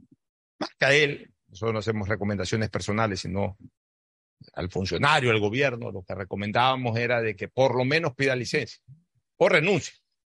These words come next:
pero por lo menos, por lo menos, por lo menos es,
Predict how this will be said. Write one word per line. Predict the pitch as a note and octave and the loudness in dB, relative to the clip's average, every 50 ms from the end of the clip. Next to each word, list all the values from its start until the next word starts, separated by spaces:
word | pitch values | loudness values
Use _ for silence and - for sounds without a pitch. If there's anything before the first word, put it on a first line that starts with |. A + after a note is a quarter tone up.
| _ _ _ _ | _ _ _ _
pero | - B2 B2 B2 A#2 A2+ | 2 4 4 4 4 2
por | C3 C3 A#2+ | 0 0 0
lo | B2+ | 2
menos, | C#3 F#3+ G#3+ F3+ C#3+ C#3 C3+ - _ _ _ _ _ _ _ | 4 4 4 2 2 -2 -8 -14 _ _ _ _ _ _ _
por | - D3 B2+ A#2 | -2 -2 0 0
lo | A#2+ B2 | 0 0
menos, | C#3+ F3+ E3 C3+ B2+ B2 - - _ - | 0 0 0 0 -2 -6 -12 -16 _ -10
por | A2+ G#2+ | -8 -6
lo | A2 | -4
menos | A2 B2+ D3 D#3+ D3+ C3+ C#3 | 0 0 0 2 2 2 2
es, | E3 D3+ - - _ | 2 0 -2 -8 _